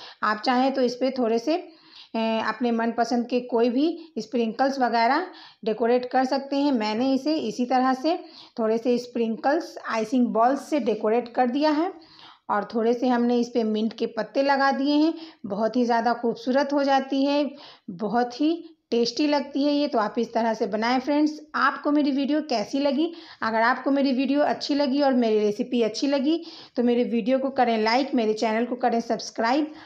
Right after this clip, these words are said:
और बेल आइकन दबाना बिल्कुल भी ना भूलें। आपके लिए इसी तरह की अच्छी अच्छी रेसिपीज़ मैं लाती रहती हूँ। हमने इसे थोड़े से आइसिंग बॉल से स्प्रिंकल कर दिया है। कितने खूबसूरत लग रहे हैं ना ये।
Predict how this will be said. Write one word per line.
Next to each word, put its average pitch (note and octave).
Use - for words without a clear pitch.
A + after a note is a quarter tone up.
और A3
बेल A3
आइकन B3
दबाना B3
बिल्कुल G#3
भी C4+
ना C4+
भूलें। C4+
आपके A#3+
लिए C4+
इसी A#3+
तरह C4
की D#4
अच्छी A3+
अच्छी C#4
रेसिपीज़ B3+
मैं G#3+
लाती G#3
रहती C#4+
हूँ। D4+
हमने C4
इसे D4
थोड़े A#3+
से C#4+
आइसिंग A3+
बॉल A3+
से C#4+
स्प्रिंकल A#3+
कर C4+
दिया C#4
है। C#4+
कितने A#3
खूबसूरत A#3+
लग C4+
रहे C#4
हैं C#4+
ना C#4+
ये। D4